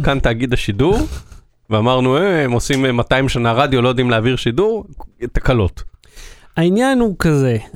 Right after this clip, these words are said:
Speaker 1: זה
Speaker 2: ה-
Speaker 1: קללה, זה בגלל ש-, ש-, שהיהירות, היהירות שלנו הרגה אותנו.
Speaker 2: <laughs> הכרטיס מסך פה ככל הנראה, אה, התפגר, ה-,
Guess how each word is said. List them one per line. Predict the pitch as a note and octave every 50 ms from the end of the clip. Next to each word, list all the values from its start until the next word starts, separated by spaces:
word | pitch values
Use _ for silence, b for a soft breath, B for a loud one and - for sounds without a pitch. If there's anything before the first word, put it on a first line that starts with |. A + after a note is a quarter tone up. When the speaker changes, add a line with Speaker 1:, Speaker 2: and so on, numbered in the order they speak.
| - - -
Speaker 1:
זה | C3+ C3+
Speaker 2:
ה- | C3+ C3+ B2+ C3 C3
Speaker 1:
קללה, | D3 D#3 E3+ F#3+ F3 B2
זה | G2+ A2
בגלל | A2 A#2 C3
ש-, | B2+ - -
ש-, | C3+ B2+ - - B2 A#2+ A2+
שהיהירות, | - - B2 A2+ A2+ A#2 A#2+ A#2 G2+ C3 B2+ B2+ D#3+ F3 C#3+ - - C#3 - - -
היהירות | A2+ A2 A2 A2+ A#2 A#2+ A#2+ D#3+ E3+
שלנו | - - C3 B2 B2 C3 C3
הרגה | A#2+ A2 A2 B2+ B2
אותנו. | A2 G#2 - G2+ F#2 F#2 G2 - B B B B B B B B B B B B B B B B B B B B B B _ _ _ -
Speaker 2:
<laughs> |
הכרטיס | C#3+ C#3+ C#3+ C#3 C#3 C#3 C#3 C#3 C#3 B2+ - - - - - - - - - - - _ - - - - E3+ - G#3+ G#3+ - -
מסך | G#3 F#3+ - - F#3 E3 D#3
פה | - E3+ D3+
ככל | - C#3+ - E3 D#3+ D#3+
הנראה, | D#3 D3+ C#3+ C3 C3+ C3+ C3+ C3 B2+ B2 -
אה, | B2+ B2+ B2 B2 A#2+ A#2 A#2 A#2 A#2 A2+ A2+ - - -
התפגר, | D3+ C3 - - - C3+ B2 C3+ C#3 D#3+ F#3 G3+ G#3 G#3 A3+ - _ _ _ _ _ _ _ _ _ _ -
ה-, | B2+ B2+ B2+ B2+ B2+